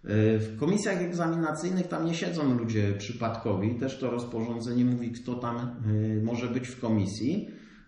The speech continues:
E, i żeby być w komisji egzaminacyjnej, no to trzeba być, e, właśnie albo oficerem marynarki hon-, handlowej, albo, e, mieć staż pracy w kapitanacie bodajże minimum trzy lata.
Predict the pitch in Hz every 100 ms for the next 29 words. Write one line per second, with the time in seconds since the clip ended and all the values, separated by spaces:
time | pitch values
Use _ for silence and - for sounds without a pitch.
0 | - 107 123 - 127 147 156 151 - -
1 | 143 151 - 139 135 139 139 127 143 143
2 | 139 135 131 127 120 120 113 107 - -
3 | 117 113 110 110 107 110 110 110 113 101
4 | 95 110 117 113 110 107 104 101 95 -
5 | 110 113 110 117 110 101 98 - 107 101
6 | 110 131 143 131 127 123 120 - 123 120
7 | 117 107 95 - 104 104 101 95 90 -
8 | - - _ _ _ _ _ _ _ _
9 | - 92 92 95 98 98 107 107 104 -
10 | 110 107 104 110 107 104 - 95 95 98
11 | 98 107 104 92 95 104 101 98 92 87
12 | 95 101 101 92 92 - 95 95 123 151
13 | 160 -